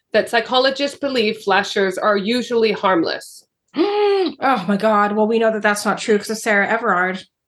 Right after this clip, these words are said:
Speaker 1: Yeah, exactly. I mean, it is now far more believed that it is a sort of gateway crime.
Speaker 2: Yes,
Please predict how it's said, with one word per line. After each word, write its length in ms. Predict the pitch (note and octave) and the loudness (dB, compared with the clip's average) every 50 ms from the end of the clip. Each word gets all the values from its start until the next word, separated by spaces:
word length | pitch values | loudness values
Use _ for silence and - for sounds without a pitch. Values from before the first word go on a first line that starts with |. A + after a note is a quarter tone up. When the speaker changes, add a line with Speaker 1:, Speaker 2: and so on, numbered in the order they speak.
| _ _ _ _ _ _ _ _ _ _ _ _ | _ _ _ _ _ _ _ _ _ _ _ _
Speaker 1:
Yeah, 240 | F#3 E3 D3+ - - - _ _ | -4 -4 -4 -4 -8 -10 _ _
exactly. 560 | - G3 - - F3 D#3+ D#3+ - F3 D#3+ D#3+ - | -6 -6 -2 0 -2 -2 0 0 0 0 0 0
I 100 | - F#3+ | 0 0
mean, 420 | G3 F#3+ F#3 F3+ F3+ F3+ F3 E3 - - - _ _ _ _ _ _ _ | 0 2 2 2 2 2 2 0 -2 -6 -14 _ _ _ _ _ _ _
it 240 | G3 G3 G3 - - - | -2 -2 -2 -2 -4 -4
is 180 | G3+ F#3 F#3+ G3 | -4 -2 -2 -2
now 460 | F#3+ F#3+ F#3+ F#3+ F3+ F3 F3 F3 E3+ - _ _ _ - | 0 2 2 2 2 2 0 -2 -6 -10 _ _ _ -2
far 240 | G3+ G#3 A3 A3 | 0 2 2 0
more 560 | G3+ F#3 F3+ F#3 F#3 E3+ E3+ E3 D#3+ D#3+ - - _ _ _ | 0 0 0 0 2 0 0 -2 -2 -4 -8 -14 _ _ _
believed 640 | F#3 F3 F3 F3 F3+ F3 E3+ E3 - - E3 D3+ F3+ | -6 -4 -2 -2 -2 -2 -4 -4 -4 -10 -10 -4 -2
that 160 | E3 D3+ - | -2 -2 -2
it 120 | - D#3+ F3 | -2 -2 -2
is 200 | E3+ E3 E3+ E3+ | -2 -2 -2 -4
a 60 | D#3+ | -6
sort 240 | - - F#3 F3 E3 | -2 -2 0 0 0
of 180 | D#3 D#3 - | 0 -2 -2
gateway 400 | - E3+ E3 - - G#3 G#3 F#3 | 0 2 2 2 0 0 0 0
crime. 540 | F#3 - - G#3 G3+ G3+ G#3+ A3+ A#3+ B3 A#3+ - _ _ _ | -2 -2 0 2 4 4 4 2 0 -2 -6 -12 _ _ _
Speaker 2:
Yes, 460 | G#3+ G#3 G3+ F#3+ F3 F#3+ - - - | -2 0 0 0 -2 -4 -8 -10 -10